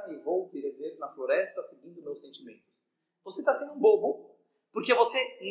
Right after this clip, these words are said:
perdeu todo o sentido da tua vida se você faz isso. Porque o sentido é você tá interligado com toda a humanidade.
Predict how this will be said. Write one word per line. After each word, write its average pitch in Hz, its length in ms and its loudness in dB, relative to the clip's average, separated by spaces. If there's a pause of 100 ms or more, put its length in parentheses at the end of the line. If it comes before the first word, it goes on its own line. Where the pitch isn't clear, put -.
(160)
perdeu 294 640 6
todo 339 160 2
o - 40 2
sentido 277 320 -4
da 175 100 6
tua 175 120 8
vida 165 180 4
se - 80 2
você 143 160 -4
faz 123 180 6
isso. - 240 -10 (140)
Porque - 220 6
o 151 60 8
sentido - 600 6
é 339 160 10
você 254 180 4
tá 247 120 0
interligado 254 640 2
com - 100 -8
toda 190 200 4
a 220 40 0
humanidade. - 500 8